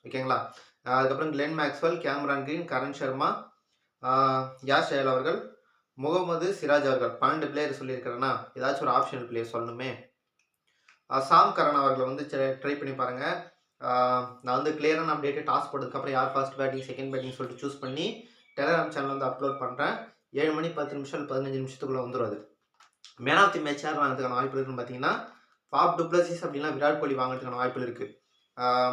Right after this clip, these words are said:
அதாவது ஃபர்ஸ்ட் பேட்டிங், செகண்ட் பேட்டிங் பிடித்து பொறுத்து. இல்லைன்னா வந்து முகமது சிராஜ் அவர்களை ட்ரை பண்ணி பார்க்கலாம்.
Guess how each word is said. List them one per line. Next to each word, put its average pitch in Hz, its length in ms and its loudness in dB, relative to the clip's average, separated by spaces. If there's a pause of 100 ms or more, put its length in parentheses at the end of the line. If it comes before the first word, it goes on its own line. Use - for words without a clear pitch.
(200)
அதாவது 139 220 4
ஃபர்ஸ்ட் 135 180 0
பேட்டிங், 156 240 0
செகண்ட் 135 240 -6
பேட்டிங் 127 220 0
பிடித்து 123 280 -8
பொறுத்து. 120 520 -12 (340)
இல்லைன்னா 170 440 4
வந்து 170 240 -2
முகமது 165 500 0
சிராஜ் 151 160 2
அவர்களை 131 300 0
ட்ரை 131 200 -2
பண்ணி 127 160 -8
பார்க்கலாம். 120 580 0